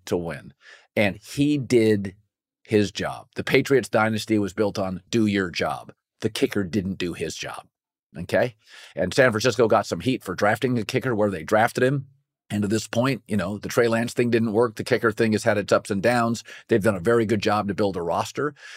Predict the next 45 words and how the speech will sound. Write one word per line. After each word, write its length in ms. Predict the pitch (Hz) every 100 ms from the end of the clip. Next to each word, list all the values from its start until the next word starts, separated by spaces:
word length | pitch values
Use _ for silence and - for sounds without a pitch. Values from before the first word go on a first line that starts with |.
| - -
But 80 | 113
this 180 | 147 -
was 120 | 156
going 240 | 139 135
to 60 | 127
be 100 | 120
a 80 | 101
really 400 | 98 110 117 117
hard 340 | 107 104 101
day 200 | 104 107
for 180 | 123 90
San 240 | - 73
Francisco, 560 | 73 71 - - - 71
right? 200 | 87 -
They 100 | 101
come 180 | - 110
off 160 | 101
this 160 | - 92
dominating 800 | 90 113 110 123 135 117 113 113
national 480 | 95 98 - 120 113
T 160 | 123
V 240 | 117 123 110 _
performance 480 | 123 - 113 117 113
over 240 | 110 131
Dallas. 520 | 117 98 95 120 - _ - - -
We 220 | 87 120
know 260 | 123 110 117
in 100 | 123
the 120 | 113
N 100 | 113
F 220 | 123 -
L, 320 | 101 101 107
<laughs> 100 | 131
one 140 | 135 110
of 80 | 110
the 80 |
things 240 | 107 113 107
I've 100 | 107
always 220 | 113 107
done 220 | - 110
is 100 | 98
bet 220 | 85 117
against 340 | 123 120 117 -
the 80 | -
team 540 | - 120 92 85 95